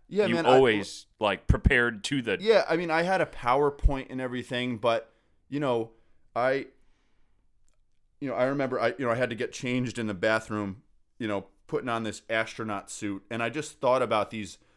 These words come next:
Speaker 1: these wide-eyed kids who were, you know, basically looking at me like I was some sup-, superhero. And, you know, I, I had to step up, and I didn't really think about my fear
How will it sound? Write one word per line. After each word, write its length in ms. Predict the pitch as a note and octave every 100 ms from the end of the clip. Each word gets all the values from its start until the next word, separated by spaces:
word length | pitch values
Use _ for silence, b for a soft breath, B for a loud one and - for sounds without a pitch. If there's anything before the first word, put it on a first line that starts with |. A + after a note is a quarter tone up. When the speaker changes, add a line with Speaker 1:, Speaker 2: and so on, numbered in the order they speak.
| b b b b b b
Speaker 1:
these 200 | A#2+ G2+
wide-eyed 680 | F#2 A2 A#2 A#2+ A2+ A2 G#2+
kids 460 | - G#2+ F2+ - -
who 140 | A#2+ A2
were, 460 | G#2+ G2+ F#2+ F#2 _ _ _ _ _ _ _ _ _ _ _
you 80 | A2
know, 100 | G2+
basically 480 | G#2 B2 - A2+ G#2
looking 440 | G#2 A#2 D3 C3+
at 160 | A#2 G#2+
me 380 | G#2+ C#3 C3 G#2+
like 360 | G2+ G2+ - - _ _ -
I 140 | G#2+
was 220 | B2 A2 -
some 200 | B2 G2+
sup-, 300 | - - E3 _ -
superhero. 720 | - E3+ F3+ B2 G2+ F#2 - - _ _ -
And, 420 | A#2+ A2+ A2+ G2+ _ _ - - _ _ _ - _ -
you 80 | C3
know, 120 | B2
I, 200 | B2 A#2+
I 40 |
had 260 | A2+ C3 C#3
to 60 | A2+
step 360 | - C3+ A#2
up, 340 | C3 D#3 - _ _ _ _ -
and 500 | A2+ A2 A2 G#2+ G2 _ - _ _ _ -
I 100 | A#2
didn't 240 | D3 G3
really 260 | E3 F3 E3
think 320 | - E3 E3+
about 340 | D3 A2+ G#2+ F#2+
my 160 | G#2
fear 480 | F#2+ - G#2 F#2 F2